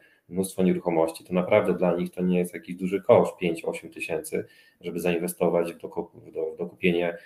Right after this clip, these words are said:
e, normalnych, porządnych łóżek, a my schodzimy z tego kosztu jako firma. Więc to są takie praktyki, które na dzień dobry już, e,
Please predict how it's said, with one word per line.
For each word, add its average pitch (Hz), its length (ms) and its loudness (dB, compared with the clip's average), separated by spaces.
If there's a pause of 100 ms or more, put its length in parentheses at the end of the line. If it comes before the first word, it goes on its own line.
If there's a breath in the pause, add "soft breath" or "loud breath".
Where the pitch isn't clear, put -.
(800 loud breath)
e, 85 680 4
normalnych, 95 440 6
porządnych 92 440 0
łóżek, 101 420 2
a 95 60 2
my 113 340 2 (480)
schodzimy 123 440 0
z - 40 -2
tego 87 200 0
kosztu 87 360 -2
jako 85 220 0
firma. 82 420 -4 (1040)
Więc - 260 -4
to 117 100 6
są 104 160 0
takie 95 200 -4
praktyki, 95 480 -4
które 92 180 0
na 92 100 2
dzień 92 180 0
dobry 95 260 4
już, 92 460 0
e, - 20 -4